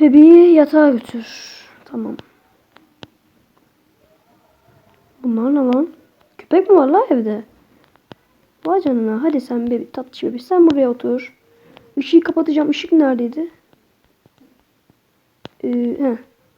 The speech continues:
Işığı kapa-, ya oğlum çık ya. Bırak lan.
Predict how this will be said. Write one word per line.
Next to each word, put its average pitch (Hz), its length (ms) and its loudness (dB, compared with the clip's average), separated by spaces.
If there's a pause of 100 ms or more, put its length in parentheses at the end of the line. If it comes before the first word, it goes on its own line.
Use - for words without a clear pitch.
(640)
Işığı 302 160 -6
kapa-, 311 420 -8
ya 262 160 2
oğlum 285 260 4
çık 339 220 -4
ya. 277 220 2 (220)
Bırak - 360 -10
lan. 240 140 -10